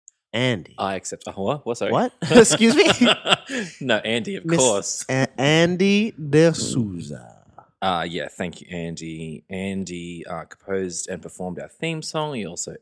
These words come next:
Speaker 2: edits every episode that you hear of Cruel and Unusual Nourishment and maybe other podcasts you listen to.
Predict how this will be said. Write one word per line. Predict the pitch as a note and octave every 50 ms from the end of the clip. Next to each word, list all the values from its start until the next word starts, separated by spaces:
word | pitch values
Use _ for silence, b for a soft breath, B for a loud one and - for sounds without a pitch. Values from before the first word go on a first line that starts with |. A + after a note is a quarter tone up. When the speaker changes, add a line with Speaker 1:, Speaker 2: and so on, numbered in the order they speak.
| _
Speaker 2:
edits | - F#2+ E2+ F2 - - - - - _ _ -
every | B2 C3+ C3+ A2+ G2 G2+ G2 -
episode | - F#2 - - - - - D2 C2+ C#2 C#2 -
that | - -
you | D2 D2+ D2
hear | - - - D#2+ C#2+ C#2 B1 - _ _ _ _ _ _ _ _ _ _ _ _ _ _ -
of | F#2 F#2 D#2+ - -
Cruel | - - G2 F2+ D#2+
and | D2+ D2
Unusual | D2 D2 C#2+ D2 C#2 C#2 D2
Nourishment | D#2 D2+ - - - C#2+ C#2+ - _ -
and | A2+ B2+ B2+
maybe | C#3 D#3 F3+ A3 F#3
other | F3 G#3 G#3+
podcasts | - D#3 C3 - - E2 -
you | -
listen | - - - D2+
to. | D2+ -